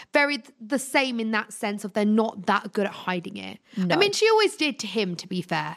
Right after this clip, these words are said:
Speaker 1: Like, he wouldn't have ever have had a clue, you know?
Speaker 2: Okay, that's nice that he wouldn't have known that she
Speaker 1: No.
Speaker 2: wasn't his biggest fan.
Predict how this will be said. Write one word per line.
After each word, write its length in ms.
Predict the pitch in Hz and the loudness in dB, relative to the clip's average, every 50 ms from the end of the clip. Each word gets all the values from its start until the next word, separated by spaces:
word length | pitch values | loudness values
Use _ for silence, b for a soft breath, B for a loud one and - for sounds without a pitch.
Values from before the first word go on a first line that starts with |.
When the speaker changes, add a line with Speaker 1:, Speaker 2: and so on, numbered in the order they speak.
| - | -4
Speaker 1:
Like, 160 | - 208 190 - | -4 -2 -2 -2
he 160 | 202 254 262 | -2 -2 -2
wouldn't 260 | 214 226 247 220 220 | 0 0 0 0 0
have 140 | 233 190 202 - | -2 -4 -4 -2
ever 460 | 220 214 202 202 202 196 190 190 196 b b b b b b b b b b - | 0 0 2 2 2 2 2 2 0 b b b b b b b b b b -6
have 80 | 190 | -2
had 160 | - 196 202 | 0 0 0
a 80 | 196 180 | 0 -2
clue, 400 | - - - 190 180 175 170 185 165 | -4 -6 -4 -4 -4 -4 -6 -10 -10
you 120 | 190 180 165 | -8 -8 -6
know? 280 | 156 156 170 208 233 - - | -4 -2 -2 -2 0 0 0
Speaker 2:
Okay, 200 | 254 - 233 214 | 2 2 4 4
that's 220 | 214 269 - - | 4 2 2 2
nice 240 | 240 226 220 214 220 | 2 4 4 4 4
that 80 | - 202 | 2 2
he 120 | 202 214 | 2 4
wouldn't 200 | 196 190 190 185 | 4 4 2 2
have 100 | 185 180 185 | 0 0 0
known 440 | 180 180 165 156 - - - 160 - _ _ _ _ _ _ _ _ _ _ _ _ - | 2 2 2 2 -2 -6 -8 -8 -10 _ _ _ _ _ _ _ _ _ _ _ _ -2
that 200 | 220 214 208 214 | 2 2 2 4
she 160 | - 262 220 | 6 8 8
Speaker 1:
No. 120 | 214 208 196 | 8 8 8
Speaker 2:
wasn't 220 | 208 214 233 202 | 6 4 4 2
his 160 | 233 196 - | 0 -2 -4
biggest 320 | - 185 202 185 185 - - | -4 -4 -2 -2 -2 -4 -4
fan. 280 | - - - - 180 | -4 -2 0 0 -2